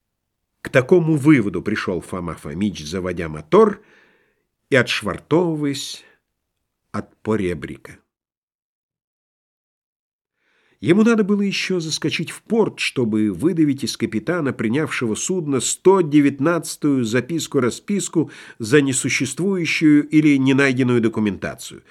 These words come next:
В том, что он такую расписку-записку выжмет, Фома Фомич не сомневался, так как капитан-приемщик был из интеллигентов уже третьего поколения и вообще, значит, порядочный дурак и слабак.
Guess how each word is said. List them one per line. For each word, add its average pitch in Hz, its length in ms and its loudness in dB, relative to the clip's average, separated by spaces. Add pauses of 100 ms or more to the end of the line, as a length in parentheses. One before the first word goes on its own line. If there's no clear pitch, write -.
(460)
В - 120 -20
том, 185 200 4
что - 220 0
он 160 140 2
такую 147 520 4
расписку-записку 135 960 0
выжмет, 135 460 0
Фома 139 280 0
Фомич 165 360 -2
не 170 100 -4
сомневался, 170 760 0
так 110 240 -4
как 117 220 -4
капитан-приемщик 127 960 0
был 123 220 2
из 113 140 0
интеллигентов 120 760 0
уже 117 220 2
третьего 107 640 2
поколения 196 680 0 (400)
и 139 160 4
вообще, 131 420 2
значит, 170 600 0
порядочный 123 840 0
дурак 139 440 2
и - 20 -2
слабак. 110 500 -4